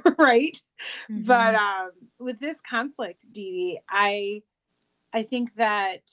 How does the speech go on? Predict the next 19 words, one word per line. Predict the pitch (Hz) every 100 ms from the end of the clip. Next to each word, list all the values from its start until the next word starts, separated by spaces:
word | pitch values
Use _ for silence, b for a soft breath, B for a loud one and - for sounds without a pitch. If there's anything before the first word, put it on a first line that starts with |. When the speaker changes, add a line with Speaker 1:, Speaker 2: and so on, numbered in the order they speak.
| - _ _ _ _ _ _ _ _ _ _ _ _ _
Speaker 1:
I | 233 240
don't | 277
think | 320 311
it's, | - - -
well, | 226
I | 214
mean, | 214 185
it's | -
human | 277 247 196
life | 180
that | 185 175
needs | 170 -
to | 175
definitely | 165 180 165
be | 165
valued, | 156 151 160 165
and | 160
that's | 151 147 180
where | 165 160 156